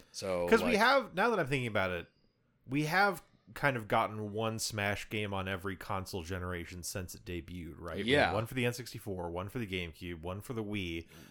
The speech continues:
Speaker 2: one for the Wii
Speaker 1: Wii
Speaker 2: U,
Speaker 1: U.
Speaker 2: and one for the Switch.
Speaker 1: Yeah, one for the Switch, yeah. And you could count a deluxe edition as the release for the s-, for the Switch, too.
Speaker 2: If you suck.
Speaker 1: Well,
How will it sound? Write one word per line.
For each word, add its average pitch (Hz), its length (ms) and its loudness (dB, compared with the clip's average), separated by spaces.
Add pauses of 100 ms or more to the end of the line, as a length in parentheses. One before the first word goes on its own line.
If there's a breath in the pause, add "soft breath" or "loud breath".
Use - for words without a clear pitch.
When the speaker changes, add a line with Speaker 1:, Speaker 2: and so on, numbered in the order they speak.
Speaker 2:
one 101 220 -2
for - 120 -8
the 101 100 0
Wii 95 160 -2
Speaker 1:
Wii 98 80 0
Speaker 2:
U, 101 260 2
Speaker 1:
U. 90 60 2
Speaker 2:
and 87 160 -2
one 87 160 -4
for 87 140 -10
the 82 80 -8
Switch. 90 460 -6
Speaker 1:
Yeah, 107 140 2
one 95 160 -2
for 104 120 -6
the 87 100 -6
Switch, 87 380 -4
yeah. 80 220 -2 (220 loud breath)
And 123 380 -2
you 131 100 -4
could 127 300 0
count 156 600 2
a 107 80 0
deluxe 110 440 -2
edition 92 520 -4
as 95 380 -2
the 95 100 -4
release 90 280 -6
for 80 200 -10
the 78 140 -10
s-, - 300 -10
for 90 180 -8
the 80 100 -10
Switch, - 320 -8
too. 85 260 -4
Speaker 2:
If - 220 -4
you 101 120 -4
suck. - 720 -2 (520 loud breath)
Speaker 1:
Well, 196 260 8